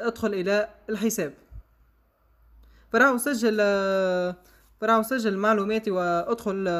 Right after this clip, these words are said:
مباشرة. أعود إليكم. فكما تشاهدون أصدقائي راح يفتح معنا بهذه الواجهة،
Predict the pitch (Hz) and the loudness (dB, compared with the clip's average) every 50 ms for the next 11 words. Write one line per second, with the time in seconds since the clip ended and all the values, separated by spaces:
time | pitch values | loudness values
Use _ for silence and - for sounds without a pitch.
0 | 165 165 165 160 160 160 160 160 160 180 208 202 196 180 170 160 - 196 196 185 | -2 -2 -2 -4 -4 -4 -4 -6 -4 -4 -4 -2 -2 -2 -2 -2 -2 -2 -2 -2
1 | - 202 202 202 202 - 208 196 196 196 175 160 160 165 170 185 190 180 196 196 | 0 0 -2 -2 -4 -4 -4 -2 -2 -2 -2 -2 -4 -2 -2 -2 -2 0 -2 -2
2 | 196 196 - _ _ _ _ _ _ _ _ _ _ _ _ _ _ _ _ _ | -4 -6 -10 _ _ _ _ _ _ _ _ _ _ _ _ _ _ _ _ _
3 | _ - - 214 302 311 320 320 311 294 - 285 277 240 285 285 269 240 202 202 | _ -4 -2 2 2 2 2 2 0 0 0 0 2 2 2 2 0 0 0 0
4 | 208 214 254 240 226 220 214 202 185 262 302 269 269 226 240 269 277 262 240 208 | 0 2 2 2 4 4 2 0 0 -2 -4 -2 -2 0 2 2 2 2 2 0
5 | 202 240 269 233 202 180 185 202 214 220 208 220 214 220 220 | 0 0 2 2 2 2 4 4 4 4 4 2 0 0 -2